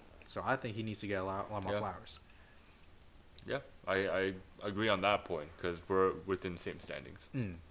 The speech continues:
Speaker 2: And then afterwards, I got the Heat.
Speaker 1: I have the Heat as well.
Speaker 2: Yeah. I don't know. The Heat just, without Gabe Vincent, without Max Strus, they just, they don't seem as dominant as before. And what, isn't Tyler Herro out now too?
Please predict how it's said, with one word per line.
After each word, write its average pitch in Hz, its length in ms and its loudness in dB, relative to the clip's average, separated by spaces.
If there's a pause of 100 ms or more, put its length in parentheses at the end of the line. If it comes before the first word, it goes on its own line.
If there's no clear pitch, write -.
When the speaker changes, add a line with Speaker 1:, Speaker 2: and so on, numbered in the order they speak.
(640)
Speaker 2:
And 87 120 -2
then 82 160 -2
afterwards, 92 760 -4
I 95 60 -6
got 90 160 -8
the 92 60 -12
Heat. - 220 -12 (260)
Speaker 1:
I 104 60 0
have 101 100 0
the 98 60 -4
Heat 95 140 -2
as 90 120 -2
well. 90 140 -2
Speaker 2:
Yeah. 71 180 -2 (300)
I 113 100 6
don't 113 140 6
know. 98 180 4
The 98 100 0
Heat 104 180 0
just, - 280 -6 (480)
without 98 300 2
Gabe 98 180 2
Vincent, 98 300 -4
without 92 220 -2
Max 87 300 -4
Strus, 92 300 -6
they 85 80 -14
just, - 300 -6 (1120)
they 104 80 -6
don't 107 100 -2
seem 101 200 -4
as 85 100 -2
dominant 82 400 -2
as 85 60 -14
before. - 320 -14 (1040)
And 95 180 0 (140)
what, 95 220 2 (180)
isn't 101 320 -2
Tyler 98 240 4
Herro 101 200 4
out 90 200 2
now 98 120 -2
too? 117 240 -8